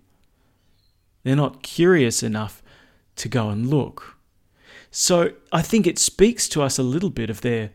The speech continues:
state of mind and the state of their hearts. And it's into this hopelessness, into this disappointment, that Jesus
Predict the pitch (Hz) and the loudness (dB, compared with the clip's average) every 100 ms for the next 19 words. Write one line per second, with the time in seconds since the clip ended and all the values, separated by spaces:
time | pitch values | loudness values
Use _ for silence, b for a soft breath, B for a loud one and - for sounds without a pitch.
0 | _ - - - 127 117 104 131 156 147 | _ -6 -6 -2 -2 -2 -2 0 2 0
1 | - 87 - _ _ _ _ - 135 127 | -4 -12 -20 _ _ _ _ -6 -4 -2
2 | - 123 123 107 113 95 117 113 80 - | -2 -2 -2 -2 -4 -6 -8 -8 -12 -16
3 | - - - - _ _ _ _ _ _ | -14 -12 -14 -20 _ _ _ _ _ _
4 | _ _ _ _ _ _ _ - 143 147 | _ _ _ _ _ _ _ -4 -2 -2
5 | - 180 202 202 180 151 147 - - - | -4 0 0 2 0 0 0 -2 -6 -8
6 | _ _ _ _ _ _ _ _ - 131 | _ _ _ _ _ _ _ _ -2 -2
7 | 131 120 107 - 90 - - - - 147 | -2 -4 -4 -6 -8 -8 -10 -12 -6 -4
8 | 160 151 - 135 123 - 123 110 107 98 | -2 -4 -4 -2 -4 -4 -4 -4 -6 -12
9 | - b b b b b b b - - | -14 b b b b b b b -12 -4
10 | 131 139 139 135 113 | 2 2 2 0 0